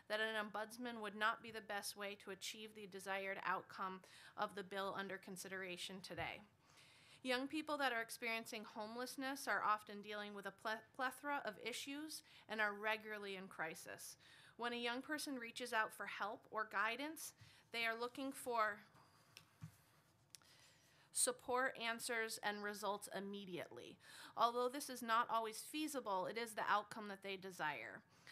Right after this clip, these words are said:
An ombudsman's job is more to collect information, rely resources to address the issue presented, and report the interaction.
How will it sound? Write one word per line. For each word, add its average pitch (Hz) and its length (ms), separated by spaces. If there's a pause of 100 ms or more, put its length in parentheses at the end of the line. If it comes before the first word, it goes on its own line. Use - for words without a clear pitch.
(140)
An 226 80
ombudsman's 254 720
job 226 540
is 214 140
more 226 340
to 226 140
collect 214 400
information, 220 920 (160)
rely 226 420 (100)
resources 240 720
to - 120
address 214 460
the - 160
issue 214 300
presented, 214 720 (380)
and 233 160
report 220 440
the - 140
interaction. 180 800